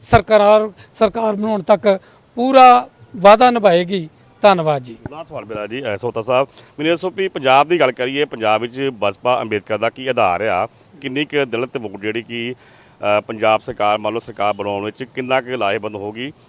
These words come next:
Speaker 2: ਤੇ ਬਸਪਾ ਦਾ ਜਿਹੜਾ ਕਿ ਜਿਵੇਂ ਗੱਲ ਕੀਤੀ ਆ ਪੰਜਾਬ ਵਿੱਚ,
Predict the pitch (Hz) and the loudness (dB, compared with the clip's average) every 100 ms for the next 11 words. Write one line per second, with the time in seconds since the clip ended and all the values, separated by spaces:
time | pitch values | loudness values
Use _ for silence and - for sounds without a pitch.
0 | _ 156 123 123 - 165 160 131 123 123 | _ -2 0 -2 2 2 4 2 0 -2
1 | 120 123 120 113 110 107 98 95 101 120 | -4 -6 -6 -8 -6 -4 -4 -6 -14 -8
2 | 113 110 101 92 95 104 | -6 -6 -6 -4 -4 -8